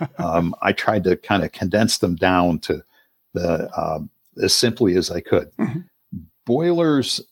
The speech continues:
Speaker 2: uh, in most cleaning operations seem to get a fair amount of attention from seasoned store owners, people who've been into the business for a while or second or third generation. They know the importance of that part of their plant, and, uh,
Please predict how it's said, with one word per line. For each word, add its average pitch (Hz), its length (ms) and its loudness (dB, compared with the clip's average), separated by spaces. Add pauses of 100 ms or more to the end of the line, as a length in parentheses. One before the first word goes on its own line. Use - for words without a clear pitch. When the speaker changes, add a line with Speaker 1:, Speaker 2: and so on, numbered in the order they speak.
(120)
Speaker 2:
uh, 110 380 2 (100)
in 104 200 0
most 110 460 0
cleaning 110 300 2
operations 95 560 0
seem 104 180 2
to 98 60 2
get 92 120 4
a 92 60 2
fair 104 180 0
amount 92 240 2
of 85 100 0
attention 90 460 -2
from 87 240 -4
seasoned 113 600 2
store 92 440 4
owners, 78 500 -8 (440)
people 113 240 0
who've 104 160 2
been 101 140 2
into 110 220 2
the 104 100 2
business 101 360 0
for 95 180 2
a 90 80 4
while 90 440 4
or 82 360 -2
second 101 340 0
or 82 100 -2
third 90 220 0
generation. 87 520 0
They 110 160 2
know 107 260 2
the 90 140 -2
importance 90 640 0
of 85 100 -4
that 82 240 2
part 87 260 2
of 80 80 -4
their 80 100 -6
plant, 85 440 0 (180)
and, 82 340 -4
uh, 80 220 0